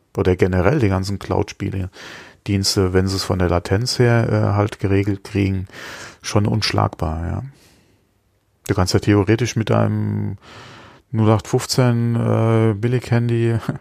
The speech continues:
<laughs> äh, dein Spiel, ja, wenn's halt auf Stadia verfügbar ist, dann unterwegs halt spielen, ja.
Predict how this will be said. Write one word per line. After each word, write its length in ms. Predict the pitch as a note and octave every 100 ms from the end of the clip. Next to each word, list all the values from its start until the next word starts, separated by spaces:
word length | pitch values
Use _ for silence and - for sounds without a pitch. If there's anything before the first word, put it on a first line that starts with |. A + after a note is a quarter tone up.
| -
<laughs> 380 | - - - -
äh, 500 | A#2 A#2 A2+ A2 A2 G#2 -
dein 360 | G#2+ G#2 G#2+ G#2
Spiel, 640 | - - A#2+ B2+ B2 A2+
ja, 180 | A2 G#2+
wenn's 200 | G#2 -
halt 100 | G#2+
auf 80 | G2+
Stadia 380 | - G#2+ A2+ G#2
verfügbar 480 | G2+ A2 - A2+
ist, 180 | A2 -
dann 100 | G#2+
unterwegs 460 | G#2+ G#2 G2+ G#2+ -
halt 140 | G#2+
spielen, 400 | - C#3 D3 F#2+ G2
ja. 220 | F2